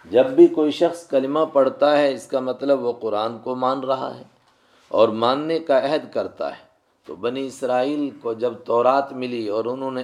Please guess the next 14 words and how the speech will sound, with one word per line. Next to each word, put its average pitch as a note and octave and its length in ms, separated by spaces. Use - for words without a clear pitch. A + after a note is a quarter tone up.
عہد C3 340
کیا B2+ 180
اس A#2+ 220
پر A#2 120
عمل B2+ 260
کرنے C3 400
کا، A2 280
تو E2+ 80
یہ G#2 140
ساری B2 420
باتیں C3 380
تورات B2+ 540
میں B2 180
تھیں، C3 240